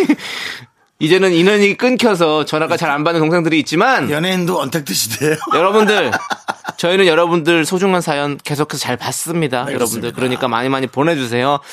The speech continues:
Speaker 1: 문자번호 샵 팔구일공, 이 번호는 절대 변하지 않습니다, 여러분들. 계속
Speaker 2: 네.
Speaker 1: 보내주시고요. 짧은 건 오십 원, 긴 건 백 원, 콩과 마이케이는 무료입니다.
Speaker 2: 네, 삼 부에서는 풀피리 형, 봉 감독과 함께하는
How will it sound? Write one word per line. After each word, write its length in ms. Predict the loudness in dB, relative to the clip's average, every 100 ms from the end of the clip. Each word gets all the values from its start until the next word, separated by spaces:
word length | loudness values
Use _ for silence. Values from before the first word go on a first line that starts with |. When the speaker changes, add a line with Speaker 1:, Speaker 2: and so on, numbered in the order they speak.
| -10
Speaker 1:
문자번호 640 | -2 0 2 0 0 -2 -4
샵 240 | -4 -4
팔구일공, 600 | -2 0 2 2 2 -2 -2
이 80 | 0
번호는 260 | 2 2 0
절대 280 | -2 -2 -2
변하지 300 | -2 -2 -2
않습니다, 340 | -4 -4 -2
여러분들. 280 | -2 -6 -6
계속 240 | -2 0
Speaker 2:
네. 80 | 0 0
Speaker 1:
보내주시고요. 480 | 0 -4 -2 0 0 -4 -16 -12
짧은 180 | -4 -2
건 180 | 0 2
오십 220 | 2 0 -2
원, 100 | -2
긴 180 | -4
건 160 | -2 -2
백 160 | -2 -4
원, 140 | -4
콩과 300 | -4 -4 -2
마이케이는 720 | -2 -4 -4 -2 0 2 0 -4 _ -6
무료입니다. 540 | -4 -4 -6 -10 -6
Speaker 2:
네, 260 | -2 0 0
삼 220 | 0 2
부에서는 960 | 2 2 0 0 -2 -2 -2 -4 -4 -6
풀피리 400 | -6 -4 -2 -2
형, 260 | -2 -4
봉 200 | -6 -2
감독과 600 | 0 0 -2 -4 -2 -2 -2
함께하는 520 | -2 -2 0 -2